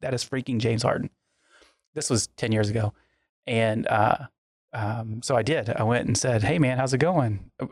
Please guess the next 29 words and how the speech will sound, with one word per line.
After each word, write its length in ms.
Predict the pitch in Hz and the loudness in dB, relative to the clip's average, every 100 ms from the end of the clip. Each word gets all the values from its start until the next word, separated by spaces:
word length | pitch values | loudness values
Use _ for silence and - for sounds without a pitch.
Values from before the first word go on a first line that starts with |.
| - | -2
I 140 | 139 | 2
knew 180 | 156 240 | 4 4
it 80 | 165 | 2
wasn't 320 | 123 139 120 | 0 0 2
him 280 | 151 180 185 - | 2 0 -4 -4
because 420 | 127 123 113 - | 0 2 2 -2
the 200 | 127 117 | -2 0
Rockets, 460 | 117 120 147 - - | 2 0 -2 -4 -2
he 100 | 127 | 0
was, 100 | 123 | 0
you 100 | - | 0
know, 60 | 110 | 2
I 60 | - | 2
think 180 | - 131 | 0 2
he 60 | |
was 100 | 120 | 2
with 100 | 113 | 2
the 60 | 120 | 2
Ro-, 80 | 117 | 2
or 120 | 127 | 2
maybe 120 | 117 143 | 2 2
it 40 | |
was 120 | 127 | 4
O 80 | 123 | 4
K 100 | 117 | 2
C 160 | 113 127 | 2 0
at 80 | |
the 80 | - | 0
time. 220 | - 123 | -2 -2